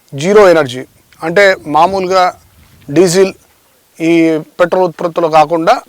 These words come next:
కరెంటు కాకుండా సోలార్తోని సహజంగా వచ్చే సూర్యరశ్మితో వచ్చే ఎనర్జీ, దాదాపు ఇప్పుడు మనం వాడుతున్నది ఐదు, మ, హెచ్పి, అంటే మూడు పాయింట్ ఐదు కిలోవాట్ల పంపును వాడుతున్నాం,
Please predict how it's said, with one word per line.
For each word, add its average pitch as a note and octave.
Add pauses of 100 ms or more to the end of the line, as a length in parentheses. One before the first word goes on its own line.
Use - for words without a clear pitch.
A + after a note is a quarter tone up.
(160)
కరెంటు D#3+
కాకుండా D#3 (320)
సోలార్తోని D3 (320)
సహజంగా F3+
వచ్చే D3+ (760)
సూర్యరశ్మితో F#3
వచ్చే D#3 (520)
ఎనర్జీ, E3 (120)
దాదాపు E3
ఇప్పుడు D3
మనం D3
వాడుతున్నది D#3+ (600)
ఐదు, E3+ (360)
మ, C#3+ (360)
హెచ్పి, D#3+
అంటే E3 (120)
మూడు F3 (120)
పాయింట్ E3
ఐదు D3+ (100)
కిలోవాట్ల D3 (460)
పంపును F3+
వాడుతున్నాం, D#3+